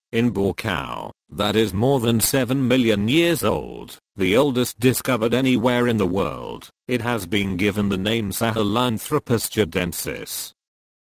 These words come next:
In nineteen ninety-six, Michel Brunet had unearthed a hominid jaw which he named Australopithecus beryl gazelle, and unofficially dubbed Abel. It was dated using beryllium-based radiometric dating as living circa three point six million years ago.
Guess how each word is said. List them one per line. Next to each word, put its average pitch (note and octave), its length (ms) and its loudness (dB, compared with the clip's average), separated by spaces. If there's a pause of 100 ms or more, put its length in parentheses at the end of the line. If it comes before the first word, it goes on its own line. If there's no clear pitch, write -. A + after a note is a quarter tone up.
(220)
In G#2+ 200 0
nineteen C#3 580 0
ninety-six, A2+ 800 -2
Michel A2+ 480 0
Brunet A2 440 0
had A#2 120 0
unearthed G#2 500 0
a A2+ 60 4
hominid F#2+ 440 0
jaw A2+ 200 2
which A2+ 280 0
he G#2+ 140 2
named A2 340 0
Australopithecus A2 1160 0
beryl A2 340 2
gazelle, C2+ 720 -4 (160)
and G#2 180 -2
unofficially G#2+ 760 0
dubbed G#2+ 300 -4
Abel. F2 560 -4 (720)
It G2+ 160 2
was A2 220 0
dated G#2 400 -2
using A2+ 360 2
beryllium-based A2+ 960 2
radiometric B2+ 1080 0
dating A#2+ 400 2
as F2 120 -4
living G2 360 2
circa B2+ 420 2
three B2 300 2
point G#2 320 -2
six - 360 -4
million A2+ 460 2
years D#3+ 340 2
ago. B1+ 480 -8